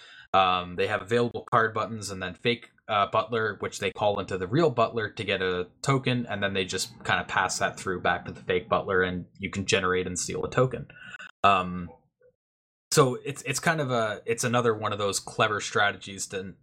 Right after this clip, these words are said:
to exploit a trivial issue to do something cool. Um, and this second report still isn't a zero click, though. Uh, you do need a user to add themselves as a member, uh, to the malicious board through, like, an email or something like that. So it does kind of require that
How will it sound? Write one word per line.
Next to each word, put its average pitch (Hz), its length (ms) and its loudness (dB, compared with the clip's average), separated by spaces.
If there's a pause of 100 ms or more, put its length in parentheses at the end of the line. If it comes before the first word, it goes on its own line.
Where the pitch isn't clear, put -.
to 95 140 -2
exploit 98 420 -2
a 90 40 -6
trivial 90 380 -4
issue 90 200 -2
to 90 80 -6
do 87 120 -8
something 90 340 -4
cool. 90 360 -4 (680)
Um, 90 480 4 (640)
and 127 220 4
this 175 300 0
second 156 180 -2
report 135 500 0
still 143 420 2
isn't 127 320 0
a 117 60 4
zero 113 300 4
click, 123 280 0
though. 131 420 2
Uh, 104 240 4
you 107 120 -4
do 117 220 2
need 120 200 2
a 104 60 -6
user 104 300 -8
to 98 160 -6
add 98 160 0
themselves 104 480 -2
as 98 120 -4
a 95 40 -4
member, 101 560 0 (140)
uh, 92 260 4
to - 140 -4
the 101 100 0
malicious 92 400 0
board 101 400 -2
through, 95 160 -4
like, 92 200 -2
an 90 100 -6
email 98 320 0
or 107 100 2
something 113 320 2
like 113 160 2
that. 120 280 4 (280)
So 120 220 8
it 110 80 0
does 143 240 2
kind 131 200 -2
of 113 60 -2
require 101 500 2
that 98 180 -2